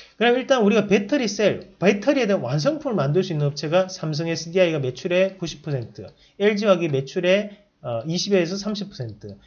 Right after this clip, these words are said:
에스케이 이노베이션이 매출의 오 퍼센트 내외를 차지하고 있어요. 그래서 제가 삼성 에스디아이 일 등, 이 등,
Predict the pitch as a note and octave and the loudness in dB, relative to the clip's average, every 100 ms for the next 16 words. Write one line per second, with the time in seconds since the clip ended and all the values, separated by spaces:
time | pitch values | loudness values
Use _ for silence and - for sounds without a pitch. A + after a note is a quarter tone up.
0 | _ F3 F3 - A3+ F#3+ F3+ F3 E3+ D#3 | _ -2 -2 -2 0 2 2 0 -2 -2
1 | C3 - F#3 F3+ - D#3+ - G3+ E3+ D3 | -4 -2 -2 -2 -2 -4 -4 -4 -4 -4
2 | D3 B2 C#3 D3+ A3+ B3+ - F#3 D#3 A2+ | -4 0 0 2 0 -2 -8 -6 -4 -6
3 | G#2+ - F2 _ _ _ _ _ _ _ | -10 -14 -20 _ _ _ _ _ _ _
4 | _ _ _ _ _ _ _ _ _ _ | _ _ _ _ _ _ _ _ _ _
5 | _ A3 A3 G#3 G#3 G#3 G#3 G#3 G3+ A3 | _ 0 2 2 2 0 0 -2 0 0
6 | F3+ F#3 F#3 F#3+ F#3+ D#3+ E3 F#3+ G3 G3+ | 2 0 0 -2 -2 -4 -2 0 0 -2